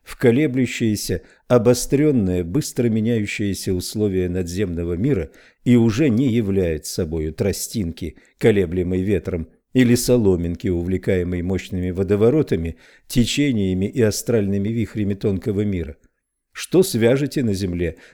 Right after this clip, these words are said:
то есть то, что крепко утвердите в сознании своем на земле, то в мире надземном – утвержденное в вас,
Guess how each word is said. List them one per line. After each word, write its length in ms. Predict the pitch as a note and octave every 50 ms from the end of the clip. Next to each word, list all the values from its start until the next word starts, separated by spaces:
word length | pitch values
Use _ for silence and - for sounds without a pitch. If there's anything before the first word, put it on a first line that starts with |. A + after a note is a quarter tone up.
| _ _
то 120 | - A#2
есть 200 | G#2+ G2+ - -
то, 120 | - A2+
что 220 | - - - A2+ G2+
крепко 420 | - - A2+ A2 F#2+ - - G#2+
утвердите 640 | G2 F#2+ F#2+ - G#2 F#2+ G2 F#2+ F2+ A2 F#2+ - -
в 80 | F2+ -
сознании 560 | - - F#2+ F#2 F2 F#2+ G2+ G2+ F#2 F2 F2+
своем 460 | F2+ - - F#2+ F#2 F#2 F2+ F2 E2+
на 100 | E2+ F2+
земле, 440 | F2+ E2 F#2+ F2 F#2 F#2 F2 E2+ - - _ _ _ _ _ _ _ _
то 160 | - C3+ B2+ A#2+
в 120 | G#2+ G2+
мире 260 | A2 A2+ A2+ G#2+ G#2+ G#2+
надземном – 760 | G2+ G#2 G2+ F2 F2 F2 A2+ D#3 C#3 A2+ E2+ D2 C#2 C#2 - _ _ _ _ -
утвержденное 880 | B2 A2+ - A2+ G#2+ G#2+ G2 F#2+ E2 G2 G#2 F#2+ F2+ F2+ F2 F2 F2+ F#2
в 80 | F#2 F2+
вас, 360 | E2+ D#2+ D2 - - -